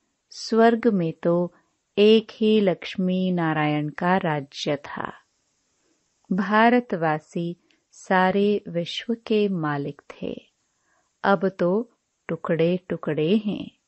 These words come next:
यह समुद्र तुम्हारा, यह हमारा,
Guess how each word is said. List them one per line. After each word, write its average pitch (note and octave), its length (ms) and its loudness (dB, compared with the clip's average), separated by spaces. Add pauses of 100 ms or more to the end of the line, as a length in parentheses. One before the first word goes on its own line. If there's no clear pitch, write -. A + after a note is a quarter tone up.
(440)
यह G3 220 2
समुद्र F#3+ 720 2
तुम्हारा, E3 800 -2 (500)
यह A3 200 0
हमारा, F3+ 800 0